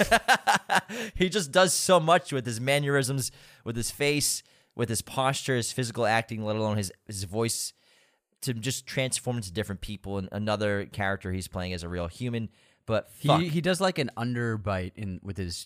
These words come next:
Speaker 2: jaw on this, you know what I mean?
Speaker 1: Yeah, and he's got this, this, this, the posture he does the whole time. It's just so unique. He fucking looks like the guy.
Speaker 2: Yeah, he does.
Speaker 1: But man, it's, it's such
Speaker 2: What's
Speaker 1: a
Speaker 2: his name?
Speaker 1: well-made
Speaker 2: Ken Long was his name, or?
Speaker 1: Some,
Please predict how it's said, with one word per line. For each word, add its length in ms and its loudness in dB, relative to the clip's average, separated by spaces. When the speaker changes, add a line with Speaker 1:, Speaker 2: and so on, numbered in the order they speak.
Speaker 2:
jaw 320 0
on 80 -4
this, 260 -10
you 80 -4
know 80 0
what 60 0
I 40 0
mean? 180 0
Speaker 1:
Yeah, 200 2
and 80 -4
he's 120 -6
got 200 2
this, 400 -4
this, 240 -6
this, 400 -6
the 60 -10
posture 440 -2
he 20 -2
does 180 -4
the 80 -6
whole 140 -2
time. 280 -4
It's 120 -8
just 180 -6
so 120 -4
unique. 260 -6
He 100 -4
fucking 340 -8
looks 300 -6
like 140 -8
the 60 -10
guy. 380 -4
Speaker 2:
Yeah, 160 -2
he 80 -2
does. 380 -6
Speaker 1:
But 160 -2
man, 320 -2
it's, 240 -8
it's 160 -8
such 320 -2
Speaker 2:
What's 140 0
Speaker 1:
a 40 4
Speaker 2:
his 40 6
name? 100 6
Speaker 1:
well-made 160 2
Speaker 2:
Ken 220 2
Long 360 2
was 120 -4
his 120 -6
name, 220 -6
or? 200 -2
Speaker 1:
Some, 280 -4